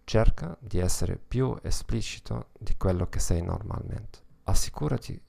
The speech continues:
che il tuo partner abbia capito cosa volevi dire. Se fai parte di un team internazionale, condividi le tue esperienze e crea una consapevolezza per il problema delle culture di contesti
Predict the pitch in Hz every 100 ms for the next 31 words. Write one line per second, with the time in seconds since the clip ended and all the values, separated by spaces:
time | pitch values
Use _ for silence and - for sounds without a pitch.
0 | - 82 76 58 - 98 98 - 101 95
1 | 92 95 - - 110 - 107 98 - -
2 | 98 95 90 90 - 87 85 87 82 -
3 | - - - - - - - - 127 -
4 | 123 - - 87 87 92 - 110 90 85
5 | - - - 80 - 110 - 101 98 87
6 | - - - - - - 101 90 92 120
7 | 110 - - - 104 - 107 - - -
8 | 92 101 - 139 151 156 - - - 160
9 | 98 95 98 98 - 90 82 - 95 87
10 | - 90 90 87 104 110 - - 98 -
11 | - - - - - 82 92 90 87 82
12 | 82 - - - 98 92 87 - - -
13 | 85 82 - - -